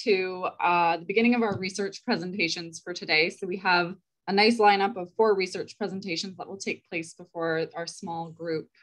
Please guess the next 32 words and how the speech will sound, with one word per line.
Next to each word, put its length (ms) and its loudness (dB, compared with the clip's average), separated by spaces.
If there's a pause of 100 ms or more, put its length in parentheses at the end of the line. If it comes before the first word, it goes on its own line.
(180)
sharing 420 2
rooms. 500 -2 (680)
Um, 280 4
the 80 2
first 320 4
research 440 2
presentation 600 0
today 640 0
is 420 2 (140)
from 240 0
Anissa 640 2
and 220 -6
Karin. 560 2 (580)
Um, 580 2
I 120 2
will 260 2
let 180 2
them 200 -4
get 200 -2
their 140 -4
slides 480 0
up 160 -2
as 160 -6
I 80 4
introduce 540 0
both 280 2
of 140 -10
them. 280 0
Welcome. 680 -2 (500)
So 460 6 (260)
Karin 380 6
holds 400 2